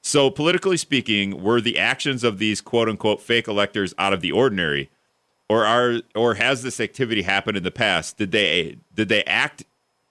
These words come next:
Did they do anything that is not allowed under federal election laws?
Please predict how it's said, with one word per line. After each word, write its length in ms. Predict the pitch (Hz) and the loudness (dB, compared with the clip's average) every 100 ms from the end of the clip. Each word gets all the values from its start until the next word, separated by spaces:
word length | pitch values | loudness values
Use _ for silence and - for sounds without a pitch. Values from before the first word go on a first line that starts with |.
| _ _ _ _ _ _ _ | _ _ _ _ _ _ _
Did 220 | - 101 85 | -8 -6 0
they 220 | 101 98 | 2 2
do 340 | 85 117 139 151 | 0 0 2 0
anything 600 | 120 113 - 101 90 90 | -2 -2 -2 -2 -2 0
that 160 | 90 | 0
is 240 | 90 90 92 | 0 0 -4
not 360 | 92 95 107 | -2 0 2
allowed 380 | 101 90 87 85 | 2 2 2 2
under 220 | 82 82 | 0 -4
federal 400 | 76 85 78 73 | -4 -4 -2 -2
election 380 | 69 69 - 60 | -2 -4 -8 -14
laws? 440 | 52 52 - - | -12 -12 -16 -20